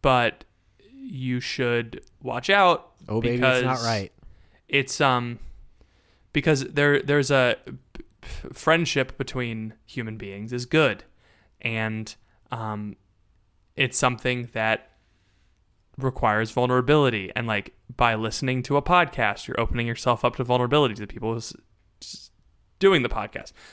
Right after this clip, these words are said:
Speaker 1: By listening to a news source, you're opening yourself up to those people
Speaker 2: Mm-hmm.
Speaker 1: you tru-, you're, there's an element of trust when you're engaging with another person.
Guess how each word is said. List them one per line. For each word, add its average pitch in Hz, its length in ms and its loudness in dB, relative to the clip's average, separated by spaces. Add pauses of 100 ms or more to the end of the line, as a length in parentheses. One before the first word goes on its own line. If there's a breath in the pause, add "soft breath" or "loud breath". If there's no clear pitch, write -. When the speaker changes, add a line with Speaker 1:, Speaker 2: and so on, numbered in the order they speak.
(140)
Speaker 1:
By 123 320 4 (100)
listening 127 480 -2
to 139 200 2
a 135 40 4
news 160 280 6
source, 117 240 0
you're - 120 0
opening 131 260 0
yourself 123 380 0
up 127 180 2
to 120 340 -4 (380 soft breath)
those 123 220 0
people 120 260 2
Speaker 2:
Mm-hmm. 117 60 -4
Speaker 1:
you 117 60 -6
tru-, 151 320 4
you're, 143 240 0
there's 139 200 4
an 143 80 -2
element 143 320 2
of - 100 -12
trust - 640 0 (960)
when 135 200 2
you're 120 160 4
engaging 131 400 2
with 123 120 2
another 117 260 0
person. 113 520 0